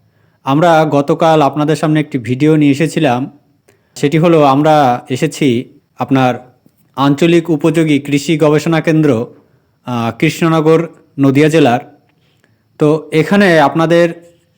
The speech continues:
যে ভিডিওটা আপনাদের সামনে তুলে ধরেছিলাম, সেটি হলো হাইটেক পদ্ধতিতে আলুর বীজ উৎপাদন কিভাবে করা হয়। এবং, আহ, সেখানে আমরা বলেছিলাম যে, আহ, আপনার টিস্যু কালচার পদ্ধতিতে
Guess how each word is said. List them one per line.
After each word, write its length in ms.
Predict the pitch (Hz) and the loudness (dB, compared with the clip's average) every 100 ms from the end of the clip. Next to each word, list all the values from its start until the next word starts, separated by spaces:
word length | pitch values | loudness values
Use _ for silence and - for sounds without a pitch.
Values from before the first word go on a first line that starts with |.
| _ | _
যে 120 | 135 | -4
ভিডিওটা 540 | 123 131 156 165 160 160 - _ _ - | -2 0 0 2 0 0 -8 _ _ -16
আপনাদের 360 | 127 147 143 | -6 -4 -2
সামনে 240 | 139 143 135 | 0 0 0
তুলে 240 | 143 156 | 0 2
ধরেছিলাম, 460 | 151 156 151 170 165 | 4 2 0 -2 -2
সেটি 240 | 160 160 | -2 -2
হলো 420 | 180 170 143 165 - _ _ | 0 2 0 -2 -14 _ _
হাইটেক 520 | - 147 165 202 196 | -2 -2 0 -2 -2
পদ্ধতিতে 640 | 160 139 143 175 180 156 131 | -4 -2 -2 -2 0 0 2
আলুর 320 | 131 156 160 | 2 2 2
বীজ 320 | 170 165 - _ | 0 0 -10 _
উৎপাদন 460 | 143 135 165 156 165 | -8 -4 -2 0 -2
কিভাবে 420 | 156 151 170 170 | -2 -2 0 0
করা 280 | - 135 143 | 0 0 2
হয়। 260 | 127 113 139 _ _ _ _ _ _ _ _ _ - | 0 -2 -6 _ _ _ _ _ _ _ _ _ 0
এবং, 360 | 190 202 175 175 - _ _ _ - | 4 4 2 -2 -16 _ _ _ -4
আহ, 280 | 143 143 135 | 0 2 2
সেখানে 460 | 170 165 185 190 | 0 0 2 2
আমরা 600 | 180 175 180 170 165 - - | 2 2 4 2 0 -4 -4
বলেছিলাম 640 | 143 151 160 180 160 135 135 | 0 2 2 2 2 2 0
যে, 300 | 143 135 131 - _ _ - | 0 0 -4 -14 _ _ -6
আহ, 140 | 127 | -4
আপনার 520 | 127 139 135 127 - _ _ - | -2 0 0 -2 -10 _ _ -4
টিস্যু 260 | 160 196 | -2 -2
কালচার 600 | 190 175 170 180 180 165 - | 0 0 2 2 0 -2 -2
পদ্ধতিতে 760 | 147 139 156 170 175 175 165 | -2 0 -2 0 0 0 0